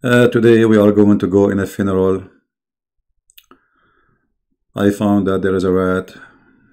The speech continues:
and the rat was in the trap, and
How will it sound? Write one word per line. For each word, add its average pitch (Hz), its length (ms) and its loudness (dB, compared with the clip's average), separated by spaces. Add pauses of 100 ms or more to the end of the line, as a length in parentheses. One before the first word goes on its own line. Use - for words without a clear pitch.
(1700)
and 98 120 -4
the 95 100 0
rat 92 280 -4
was 90 180 -4
in 90 100 -4
the 90 80 -6
trap, 87 440 -6 (2500)
and 98 480 -4